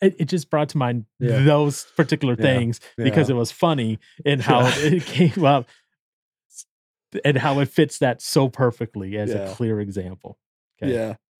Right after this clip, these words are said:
Speaker 2: And that was, that was, like, one thing with Josh where, like, with our conversation together and stuff like that, like, he was telling me, he's like, well, he's like, he's like, "Give it a year."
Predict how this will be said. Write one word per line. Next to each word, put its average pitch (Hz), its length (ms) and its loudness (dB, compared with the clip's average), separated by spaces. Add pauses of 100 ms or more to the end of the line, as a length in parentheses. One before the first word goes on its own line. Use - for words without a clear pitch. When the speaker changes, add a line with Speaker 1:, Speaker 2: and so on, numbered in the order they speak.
(320)
Speaker 2:
And 233 140 4
that 247 80 8
was, 220 280 2 (100)
that 214 140 0
was, 190 140 0
like, 165 160 4
one 160 220 0
thing 170 200 -2
with 143 200 -2
Josh 135 480 0 (260)
where, 123 420 2
like, 120 300 -2 (140)
with 143 200 -4
our 147 220 2
conversation 131 840 -2
together 107 420 -4
and 107 100 -10
stuff - 320 -8
like 104 180 -6
that, 107 280 -6
like, 110 240 -6
he 160 120 0
was 131 200 0
telling 120 160 -2
me, 117 60 -6
he's 107 80 -8
like, 104 200 -8
well, 123 140 -2
he's 110 120 -2
like, 98 120 -6 (460)
he's 104 100 -10
like, 101 140 -6 (380)
"Give 170 200 4
it 123 80 0
a 113 60 0
year." 92 380 -8